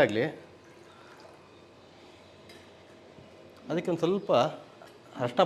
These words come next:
ಪುಡಿ ಹಾಕದ, ಆಮೇಲೆ ಒಂಚೂರು ಉಪ್ಪು ಹಾಕದ. ಫಸ್ಟು ಬ್ರೈನ್ನ ಬೇಯಿಸ್ಕೊಳ್ಳೋದ. ಮನೆಗಳಲ್ಲಿ ಏನು ಮಾಡ್ತಾರೆ ಅಂದರೆ, ಸಾಂಬಾರು ಮಾಡ್ಬೇಕಾದ್ರೆ ಬಟ್ಟೆ ಕಟ್ಬಿಡ್ತಾರೆ ಬ್ರೈನ್ನ. ತಲೆ ಮಾಂಸ ಬಂದಾಗ ಅದು ಬ್ರೈನ್ ಬಂದಿರುತ್ತೆ ಜೊತೆ, ಅದು ಮೂಳೆಲ್ಲ ಇರುತ್ತಲ್ಲ, ಒಡೆದೋಗುತ್ತೆ ಅಂತ.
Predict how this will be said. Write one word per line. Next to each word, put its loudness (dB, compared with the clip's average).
ಪುಡಿ 2
ಹಾಕದ, -4
ಆಮೇಲೆ 2
ಒಂಚೂರು 0
ಉಪ್ಪು 0
ಹಾಕದ. 0
ಫಸ್ಟು -2
ಬ್ರೈನ್ನ 6
ಬೇಯಿಸ್ಕೊಳ್ಳೋದ. 0
ಮನೆಗಳಲ್ಲಿ 6
ಏನು 2
ಮಾಡ್ತಾರೆ 0
ಅಂದರೆ, 2
ಸಾಂಬಾರು 4
ಮಾಡ್ಬೇಕಾದ್ರೆ 2
ಬಟ್ಟೆ 2
ಕಟ್ಬಿಡ್ತಾರೆ -4
ಬ್ರೈನ್ನ. -2
ತಲೆ 2
ಮಾಂಸ 0
ಬಂದಾಗ 0
ಅದು -4
ಬ್ರೈನ್ 2
ಬಂದಿರುತ್ತೆ -6
ಜೊತೆ, -4
ಅದು 0
ಮೂಳೆಲ್ಲ 10
ಇರುತ್ತಲ್ಲ, 4
ಒಡೆದೋಗುತ್ತೆ 4
ಅಂತ. -6